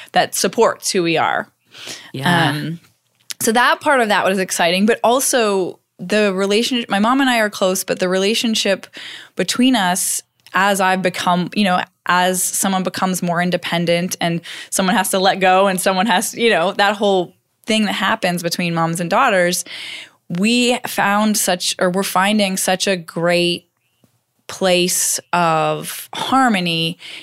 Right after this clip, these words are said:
Speaker 1: in terms of letting each other be who we are and enjoying each other's company versus, like, I guess it's the other side of the
Speaker 2: Mm.
Speaker 1: transitioning out of the parent-child relationship.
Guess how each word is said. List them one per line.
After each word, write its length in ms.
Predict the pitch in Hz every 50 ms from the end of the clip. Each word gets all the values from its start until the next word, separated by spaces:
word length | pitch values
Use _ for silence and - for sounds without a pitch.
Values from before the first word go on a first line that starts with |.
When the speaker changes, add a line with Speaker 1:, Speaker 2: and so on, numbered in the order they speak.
| - -
Speaker 1:
in 180 | 185 180 180
terms 420 | 180 - - 185 185 180 180 180 175
of 260 | 175 170 170 165 165
letting 340 | 170 175 180 185 190 185 185
each 200 | 180 180 175 -
other 220 | 180 170 170 170 165
be 220 | 156 180 185 185
who 180 | 180 - 180 170
we 180 | 165 165 156
are 500 | 160 170 196 214 214 208 208 208 208 208 - - - - - - - -
and 480 | - 180 175 175 170 165 165 165 165 -
enjoying 560 | - 175 175 170 175 190 190 190 196 196 196
each 180 | 185 180 - 180
other's 220 | 175 175 170 -
company 680 | - 175 170 165 175 165 160 160 160 160 160 - - - _ _ - 175
versus, 500 | 170 175 175 175 - - 170 165 - - _ -
like, 160 | 185 175 185
I 80 | 180
guess 240 | 180 196 208 214 -
it's 180 | 208 180 - -
the 160 | - 170 165
other 180 | 170 165 170 165
side 260 | - - 160 160 160
of 80 | 156
the 60 | 151 180
Speaker 2:
Mm. 120 | 180 175
Speaker 1:
transitioning 600 | 170 170 165 160 160 160 156 156 156 160 156 151
out 140 | 147 147 147
of 160 | 147 147 160
the 280 | 147 147 143 147 147 147 - - - - - - - - _ - - 190
parent-child 800 | 180 175 165 160 143 - - - - 151 151 151 147 147 151 143
relationship. 760 | 147 143 147 147 - - - 156 - - - - _ -